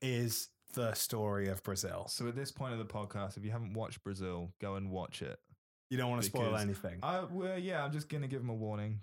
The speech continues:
Speaker 2: because it's, in my eyes, it's so worth a watch before you listen to this if you haven't seen it already.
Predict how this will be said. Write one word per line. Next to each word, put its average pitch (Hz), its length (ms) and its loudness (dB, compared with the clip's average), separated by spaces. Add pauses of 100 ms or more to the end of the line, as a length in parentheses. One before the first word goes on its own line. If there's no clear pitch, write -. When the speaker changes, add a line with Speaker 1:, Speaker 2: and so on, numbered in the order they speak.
Speaker 2:
because 110 380 -2
it's, - 520 -2
in 117 200 0
my 131 300 0
eyes, 120 160 0
it's 98 260 -4
so 120 260 -2
worth 113 440 0
a 104 80 -2
watch 101 380 -2
before 95 220 -6
you 95 120 -2
listen 73 260 -4
to - 80 -10
this 58 260 -8
if - 120 -6
you 98 80 -2
haven't 95 240 -4
seen 90 200 -4
it 85 60 -4
already. 67 380 -6